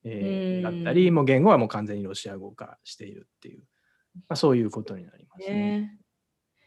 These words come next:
Speaker 2: なるほど、なるほど。かなり、あの、今のイスラエルだと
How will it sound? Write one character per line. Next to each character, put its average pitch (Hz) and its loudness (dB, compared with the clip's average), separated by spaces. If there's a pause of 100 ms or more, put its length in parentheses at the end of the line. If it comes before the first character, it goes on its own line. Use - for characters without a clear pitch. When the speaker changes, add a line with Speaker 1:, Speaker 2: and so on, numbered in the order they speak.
(360)
Speaker 2:
な 185 -6
る 170 -6
ほ 170 -10
ど、 165 -8
な 156 -12
る 156 -12
ほ 160 -12
ど。 147 -14 (600)
か - -2
な 349 4
り、 165 0
あ 170 -6
の、 160 -6
今 262 4
の 240 4
イ 180 6
ス 190 -2
ラ 185 2
エ 175 2
ル 175 0
だ 156 -6
と 147 -6